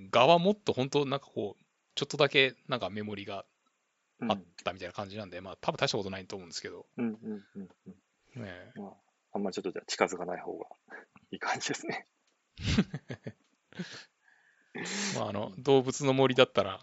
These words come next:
Speaker 1: あの、網で取って終わりですけどね。
Speaker 2: <laughs> 動物の森、僕や-、ちょっとやってなくてすいません。あんまりわかんないんですけど。
Speaker 1: あー、そうです。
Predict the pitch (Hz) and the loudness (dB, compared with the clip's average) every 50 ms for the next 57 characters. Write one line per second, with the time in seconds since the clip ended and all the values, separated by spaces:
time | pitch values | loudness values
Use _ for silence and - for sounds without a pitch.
0 | - _ _ - 139 110 110 104 104 110 113 104 98 90 90 - _ - - 107 | -16 _ _ -6 -4 0 2 4 4 4 4 0 -2 -4 -6 -6 _ -4 -4 -4
1 | - - 92 90 90 92 90 87 - - 101 87 85 87 90 95 98 - _ _ | -2 -2 -2 -2 -2 -2 -4 -8 -8 -10 -14 -12 -12 -10 -10 -10 -12 -14 _ _
2 | _ _ - - - - - - - - - - - - - - - _ _ _ | _ _ -4 -2 0 0 2 0 -2 -4 -6 -10 -10 -6 -6 -8 -8 _ _ _
3 | _ - - 466 - - - - - - 202 - - 185 - - - 151 - - | _ -20 -20 -20 -14 -6 -2 0 4 4 4 4 4 -4 -6 -4 -6 -4 0 2
4 | 220 208 226 254 269 262 226 185 - - - - - - - - 139 131 127 123 | 2 2 2 2 2 2 0 -2 -4 -4 -2 -2 -2 -2 -2 -2 -2 0 2 2
5 | 117 117 113 113 113 107 113 117 - 131 127 120 - - - 110 113 113 - 147 | 2 2 2 2 2 0 0 2 6 6 6 6 6 4 8 10 10 10 10 12
6 | 131 123 - - - - - 123 113 107 - 110 101 104 113 117 120 120 113 113 | 10 10 8 6 0 0 2 2 2 2 2 2 4 4 6 6 8 8 10 10
7 | 113 107 - 117 104 98 95 98 104 - - - - - 349 - - - 135 143 | 10 10 8 6 4 4 0 -4 -2 2 2 4 4 8 8 8 8 8 8 8
8 | 139 139 127 127 120 120 113 113 113 110 107 104 - - - - 113 98 - _ | 10 10 10 10 10 10 10 8 8 6 4 4 2 -14 -14 -12 -12 -12 -14 _